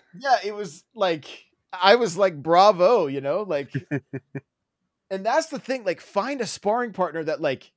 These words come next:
Speaker 1: is, like, stoked to fight you, not, like, pissed when you beat him. You know what I mean? Like, 'cause it's, like, I've never seen you do that before. I've never seen you fox trot away, turn around, and throw that smash. So it was like,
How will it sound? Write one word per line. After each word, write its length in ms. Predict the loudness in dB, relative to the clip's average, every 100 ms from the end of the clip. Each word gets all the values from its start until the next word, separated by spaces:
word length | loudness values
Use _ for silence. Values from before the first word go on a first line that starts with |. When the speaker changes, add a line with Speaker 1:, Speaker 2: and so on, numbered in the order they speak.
| _
Speaker 1:
is, 220 | -10 -6
like, 160 | -4 -4
stoked 480 | -8 -2 0 0 -2
to 60 |
fight 240 | -4 -2 -2
you, 100 | -4
not, 220 | -2 0
like, 240 | -2 -4
pissed 320 | -6 -6 -6 -10
when 120 | -10
you 120 | -10
beat 180 | -10 -8
him. 180 | -10 -12
You 60 |
know 140 | -10 -8
what 100 | -8
I 60 |
mean? 320 | -10 -14 -12
Like, 320 | -10 -12 -14 _ _ _ _ _ -12
'cause 140 | -10
it's, 360 | -10 -10 -14 -14 _ _
like, 300 | -6 -6 -6 _ _ _ _ _ _ _ _ _ _ _ _ _
I've 220 | 4 4 2
never 200 | -6 -6
seen 240 | -8 -6
you 80 | -8
do 220 | -6 -2
that 220 | -2 -2
before. 280 | -10 -16 -18 _ _
I've 140 | -4 -4
never 320 | 2 0 0
seen 240 | -6 -6
you 80 | -8
fox 400 | -6 0 0 0
trot 260 | -4 0 0
away, 360 | 2 0 0
turn 300 | -4 -6 -4
around, 300 | -4 -2 -4
and 80 | -6
throw 200 | -6 -4
that 160 | -4 -8
smash. 400 | -8 -4 -4 -6
So 140 | -4 -4
it 20 |
was 140 | -4
like, 240 | -8 -8